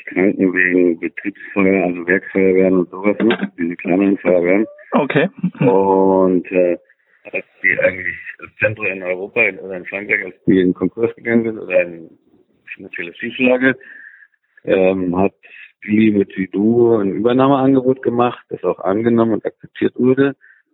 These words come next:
Speaker 1: aber eben unter der Auflage, dass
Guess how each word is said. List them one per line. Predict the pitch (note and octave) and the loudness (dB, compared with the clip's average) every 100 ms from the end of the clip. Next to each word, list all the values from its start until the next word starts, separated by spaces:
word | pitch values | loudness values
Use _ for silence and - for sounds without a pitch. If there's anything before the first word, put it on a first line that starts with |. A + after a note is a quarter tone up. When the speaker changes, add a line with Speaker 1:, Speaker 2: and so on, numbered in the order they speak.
| _ - | _ -4
Speaker 1:
aber | F#2+ G#2+ A2 G#2+ F2 | 2 2 4 2 2
eben | G2 G2+ G2+ F#2+ F#2+ F#2 F#2 | 2 2 -2 -4 -2 -4 -8
unter | F2 F#2+ F2+ | -10 -2 2
der | E2+ | 4
Auflage, | F#2 G2 G#2+ G2+ G2 | 2 2 2 2 2
dass | F#2+ | -2